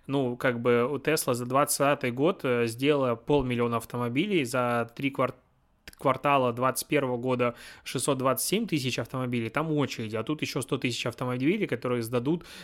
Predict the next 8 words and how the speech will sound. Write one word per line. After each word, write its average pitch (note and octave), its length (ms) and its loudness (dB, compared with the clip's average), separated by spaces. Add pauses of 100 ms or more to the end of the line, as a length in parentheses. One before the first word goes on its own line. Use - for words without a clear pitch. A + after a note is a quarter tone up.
(140)
к C#3+ 320 2
двадцать C3 260 0
второму B2 300 0
году, D#3 240 2
то B2 100 -4
есть A2+ 160 -4
это C#3 180 0
ого-гошеньки. C3 960 0